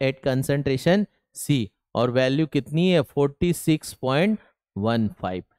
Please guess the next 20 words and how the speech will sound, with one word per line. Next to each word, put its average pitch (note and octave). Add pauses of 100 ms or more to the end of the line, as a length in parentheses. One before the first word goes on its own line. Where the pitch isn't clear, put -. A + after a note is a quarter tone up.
(220)
साइमन E3
सेंटीमीटर C3+ (200)
स्क्वायर C#3+ (120)
मोल D#3 (160)
इनवर्स, F#2+ (560)
ये D#3+
वैल्यू A2+
दी G2
है। G2 (1040)
अब C3
आपको D#3
पूछा G3
है F#3
डिसोसिएशन G3+
कांस्टेंट D#3+
फाइंड C3
करना B2
है, B2+ (520)
एक A2+
अल्फा D3